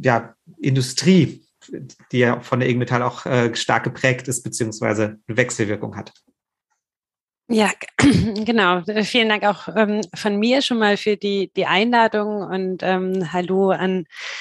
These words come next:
Speaker 2: alle, äh, Panel-TeilnehmerInnen. Ähm, genau, also in welcher Zeit befinden wir uns eigentlich? Zweiundsiebzig ist im Grunde die Frage gewesen und,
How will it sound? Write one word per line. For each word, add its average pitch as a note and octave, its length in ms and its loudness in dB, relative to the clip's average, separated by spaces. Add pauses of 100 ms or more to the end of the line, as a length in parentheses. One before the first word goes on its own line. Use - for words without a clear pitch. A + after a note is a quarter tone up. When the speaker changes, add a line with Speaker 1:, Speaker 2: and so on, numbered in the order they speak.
(420)
Speaker 2:
alle, F3+ 680 4 (420)
äh, F3+ 520 4 (140)
Panel-TeilnehmerInnen. F3 1800 -2 (920)
Ähm, A3 720 2
genau, A#3 280 2
also F#3+ 240 0
in G#3 140 -2
welcher A#3 280 0
Zeit C4+ 320 0
befinden G#3+ 380 -8
wir F3+ 100 -2
uns E3+ 120 -8
eigentlich? E3 400 -6
Zweiundsiebzig E3+ 840 0
ist F3+ 160 -6
im F#3 100 -2
Grunde F3 240 2
die E3+ 120 -4
Frage G#3+ 400 0
gewesen F3 520 -6
und, F#3 320 -2